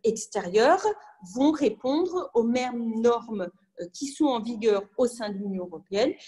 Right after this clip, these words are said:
Et là, on sait bien aussi, euh, que la question est non. Ensuite, un, un, un dernier, deux derniers, deux derniers points. Là-dessus, moi, mon ressenti,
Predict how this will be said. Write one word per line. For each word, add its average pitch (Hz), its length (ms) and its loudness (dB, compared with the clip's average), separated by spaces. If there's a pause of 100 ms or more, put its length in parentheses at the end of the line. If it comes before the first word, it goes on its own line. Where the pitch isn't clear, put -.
(160)
Et 196 100 2
là, 226 220 0
on 208 100 -8
sait 180 260 -12
bien 185 240 -8
aussi, 285 480 -2 (420)
euh, 175 640 -4 (960)
que 254 80 -2
la 208 140 -2
question 262 680 -4 (140)
est 202 120 -2
non. 170 260 -8 (600)
Ensuite, 320 500 -2 (220)
un, 202 340 -2
un, 175 380 -6
un 175 180 -8
dernier, 240 720 0 (500)
deux 214 260 2
derniers, 220 500 2
deux 208 140 0
derniers 202 380 -2 (140)
points. 190 280 0 (540)
Là-dessus, 247 1000 -2
moi, 285 200 2
mon 294 180 6
ressenti, 262 640 -4